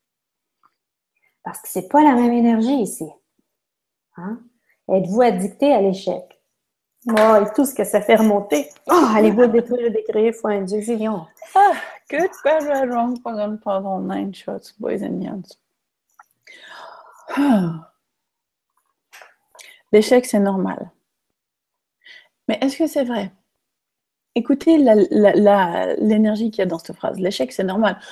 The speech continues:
Speaker 2: Ouais, c'est normal. Tout le monde, tout le monde vit des échecs. Ça fait partie de la vie. Est-ce que c'est léger ? <laughs> Non.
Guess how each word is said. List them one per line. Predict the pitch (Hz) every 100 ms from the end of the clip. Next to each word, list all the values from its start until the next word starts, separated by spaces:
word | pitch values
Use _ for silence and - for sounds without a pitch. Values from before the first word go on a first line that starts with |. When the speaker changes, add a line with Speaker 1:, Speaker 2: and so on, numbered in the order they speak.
| - -
Speaker 2:
Ouais, | 330
c'est | 330
normal. | 247 277 285 285
Tout | 247
le | 277 285
monde, | 214 220
tout | 269
le |
monde | 269 262
vit | 214 233
des | 202 208
échecs. | 208 214 196
Ça | 190
fait | 190
partie | 190 185 -
de | 175
la | 165
vie. | 165 - _ _ _ - -
Est-ce | - 196
que | 247
c'est | - 330
léger ? | 330 302 320 - _ _ _ _ _ _ _ _ _ - 170 _ - 185 _ _ _ _
<laughs> | 349 - 269 254 - 262 - 240 - - 208 - _ _ _ _ _
Non. | - 320 262 -